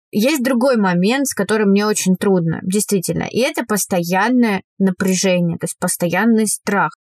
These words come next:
Когда он был м-, меньше, да, вообще такой хрупкий казался, и страшно, что он упадет.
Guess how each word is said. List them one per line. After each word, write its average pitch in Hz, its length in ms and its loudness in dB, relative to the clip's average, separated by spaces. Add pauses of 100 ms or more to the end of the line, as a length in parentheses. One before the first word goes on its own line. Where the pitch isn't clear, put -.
Когда 180 260 -2
он 214 80 4
был 208 160 4
м-, 196 200 4
меньше, 185 480 2
да, 160 180 -2
вообще 185 320 -2
такой 170 260 -4
хрупкий 196 460 -2
казался, 170 520 -2
и - 20 -2
страшно, 175 460 -4
что - 180 -2
он 196 120 4
упадет. 185 480 0